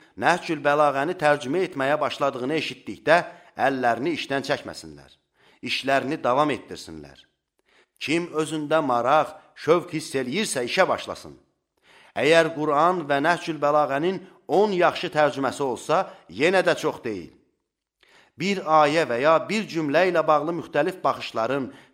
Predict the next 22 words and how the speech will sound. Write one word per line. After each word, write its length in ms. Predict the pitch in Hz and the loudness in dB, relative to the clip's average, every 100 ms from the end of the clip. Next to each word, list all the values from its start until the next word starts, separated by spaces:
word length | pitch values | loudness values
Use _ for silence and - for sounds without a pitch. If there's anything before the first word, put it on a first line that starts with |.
| - | 0
fərqli 400 | 127 139 139 185 | 0 2 0 0
zövqlərin 680 | 180 165 151 143 151 180 - - | 0 0 0 2 2 0 -6 -10
oxucunu 540 | - - 143 135 147 185 | -6 -4 -4 -4 -2 0
o 160 | 165 180 | 0 0
cümlənin 520 | 180 175 160 170 175 | 0 0 2 0 -4
gerçək 480 | 139 147 135 156 196 | -2 -2 0 0 0
tərəflərinə 640 | 160 160 156 156 147 156 156 - _ | 0 -2 0 0 2 0 0 -6 _
daha 220 | 131 123 | -2 2
yaxın 380 | 202 175 - 165 | 4 2 2 -2
edə 160 | 156 151 | -2 -2
bilməsinin 560 | 147 143 120 143 147 - - | 0 -2 -2 -4 -6 -8 -4
heç 240 | 139 165 - | -4 -2 -2
bir 140 | 131 | -4
eybi 180 | 117 113 | -2 -6
yoxdur. 320 | 104 - 85 _ _ _ _ _ _ _ _ _ - | -8 -10 -20 _ _ _ _ _ _ _ _ _ -14
Buna 180 | 87 135 | -6 -4
görə 220 | 156 151 | -2 0
də 160 | 143 156 151 - - | 4 2 2 -10 -4
mən 340 | 117 185 196 | 0 0 0
bu 140 | 139 214 | -4 -4
işi 320 | 196 - 180 - - - | -4 -2 -2 -4 -10 -6
bugün 380 | 170 180 185 | -4 -2 -4